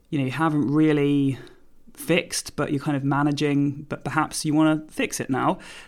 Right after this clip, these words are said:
then check out your local, uh, reputable qualified force-free behaviorist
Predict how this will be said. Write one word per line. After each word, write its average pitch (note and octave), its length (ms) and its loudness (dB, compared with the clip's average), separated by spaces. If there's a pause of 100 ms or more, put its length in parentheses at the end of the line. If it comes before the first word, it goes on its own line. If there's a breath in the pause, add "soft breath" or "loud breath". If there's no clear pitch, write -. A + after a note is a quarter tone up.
(120)
then D3 520 4
check - 300 -2
out D3 400 2 (480)
your D3 500 2
local, C#3 680 0 (380 loud breath)
uh, C3+ 240 0
reputable D3 420 0
qualified C#3 520 0
force-free C#3 480 -2
behaviorist D#3 800 0